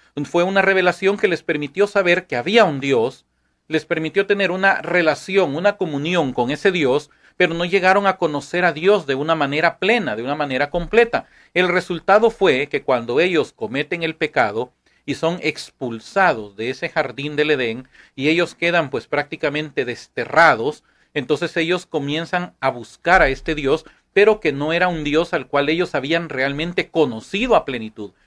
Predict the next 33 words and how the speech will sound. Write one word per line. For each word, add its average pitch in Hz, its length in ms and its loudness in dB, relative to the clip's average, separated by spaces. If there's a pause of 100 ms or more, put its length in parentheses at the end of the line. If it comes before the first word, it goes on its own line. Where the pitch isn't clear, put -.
(160)
Dios 165 240 2
no 196 80 -2
se 175 120 -2
había 165 220 2
revelado 170 720 4
plenamente 123 680 -2
a 107 60 -4
ellos. 95 360 -16 (440)
Entonces 147 380 0
encontramos, 180 720 0
y 135 60 -4
aquí 113 180 -10
es 113 40 -10
donde 139 240 -4
nosotros 147 500 -4
antropológicamente 139 1000 -4
podemos 123 420 -6
descubrir 139 540 -4
y 143 40 -6
podemos 127 400 -4
ver 135 240 -4 (380)
toda 165 180 4
esa 175 220 -2
cantidad 139 520 0
de 165 100 2
religiones 143 920 -2
que 123 120 -10
se 117 160 -16
dieron 143 440 -2 (240)
desde 175 340 0
los 143 220 -4
primeros 131 380 -6
siglos, 151 480 -4